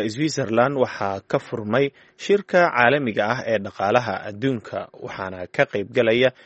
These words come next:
in badan oo ka mid ah madaxda caalamka. Xuseen Barre Aadin, Aadan ayaa faahfaahinta shirkan ka waraystay Mustaf Bashiir Goobdoon oo ah aqoon-yahan ku nool dalka Switzerland.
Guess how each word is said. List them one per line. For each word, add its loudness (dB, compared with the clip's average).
in -4
badan 0
oo -2
ka -2
mid -6
ah -2
madaxda -2
caalamka. -2
Xuseen 0
Barre 2
Aadin, 0
Aadan 2
ayaa -2
faahfaahinta -4
shirkan -2
ka -2
waraystay 2
Mustaf -2
Bashiir 0
Goobdoon 2
oo -2
ah -2
aqoon-yahan -6
ku -10
nool -8
dalka 0
Switzerland. -4